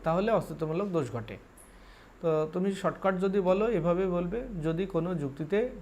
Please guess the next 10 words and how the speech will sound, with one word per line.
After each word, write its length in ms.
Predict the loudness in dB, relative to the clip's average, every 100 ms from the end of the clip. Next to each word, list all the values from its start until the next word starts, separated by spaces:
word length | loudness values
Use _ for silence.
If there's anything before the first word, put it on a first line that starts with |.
| -6
বিশেষ 320 | -4 0 2
বচন 300 | 0 0 -2
থেকে 360 | -2 0 0 0 -6 -20 -20 -4
সামান্য 320 | -2 0 0
বচন 300 | 2 2 0
সিদ্ধান্ত 380 | -2 -2 -2 -4
টানা 300 | -2 -2 0
হয়, 280 | -2 -2 -2 -6 -18 -20 -16 -4
তাহলে 260 | -2 0
অস্তিত্বমূলক 640 | 0 -2 -6 -6 -4 -4